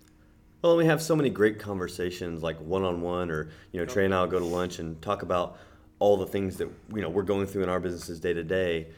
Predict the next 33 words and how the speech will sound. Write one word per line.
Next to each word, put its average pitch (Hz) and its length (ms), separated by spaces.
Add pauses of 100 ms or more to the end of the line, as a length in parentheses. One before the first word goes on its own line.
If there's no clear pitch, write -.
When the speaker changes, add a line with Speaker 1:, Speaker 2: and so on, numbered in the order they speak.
(160)
Speaker 1:
And, 85 320
you 92 80
know, 87 120
it's, - 200
it's 101 180
great 107 200
to 101 60
kinda 92 180
put 101 160
that 90 160
knowledge 90 380
out 92 220
for 87 120
people 82 300
too, 90 300
because 80 360 (280)
they 87 80
might 87 260
think, 85 240
like, 80 180
"Oh, 117 140
I'm 92 80
having 90 220
this 85 180
issue, 90 420
I'm 82 80
not 90 120
really 85 140
sure 87 180
how 82 60
to 78 60
handle 95 400
it." 80 160